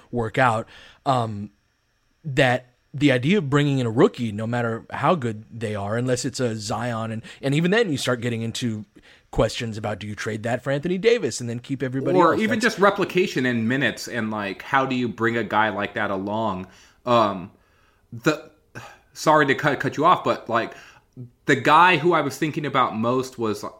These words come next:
Speaker 2: was Andrew Bynum.
Speaker 1: Mm-hmm.
Speaker 2: You know, Bynum was taken, what, tenth?
Speaker 1: Tenth in two thousand five.
Speaker 2: Um, and he just started to come around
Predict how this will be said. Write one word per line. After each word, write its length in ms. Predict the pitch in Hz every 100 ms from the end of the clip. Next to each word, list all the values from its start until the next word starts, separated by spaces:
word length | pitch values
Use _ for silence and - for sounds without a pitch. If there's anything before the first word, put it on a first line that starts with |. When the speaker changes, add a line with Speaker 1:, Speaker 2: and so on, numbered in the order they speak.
| _
Speaker 2:
was 280 | 117 107 98 -
Andrew 280 | 113 110 110
Bynum. 420 | 92 95 147 190 - _ _ _ _ _ _ _ _ _ _
Speaker 1:
Mm-hmm. 240 | 139 107 104 - -
Speaker 2:
You 100 | 120
know, 180 | 120 - - 120 -
Bynum 280 | 127 135
was 140 | 131 120
taken, 320 | 131 117 107
what, 260 | 98 - - _
tenth? 320 | - 120 160 - - _ _ _ _ - 127
Speaker 1:
Tenth 260 | 143 139 135
in 60 |
two 140 | 120 127
thousand 320 | 120 107 101
five. 300 | 110 95 95
Speaker 2:
Um, 600 | 127 123 110 98 82 110 _ _ _ _ _ _ _ _ _ _ _
and 420 | 139 135 123 117 -
he 360 | - 185 202 127
just 360 | - 127 123
started 380 | - 123 120 120
to 80 | 120
come 280 | - 123 113
around 540 | 98 95 104 120 120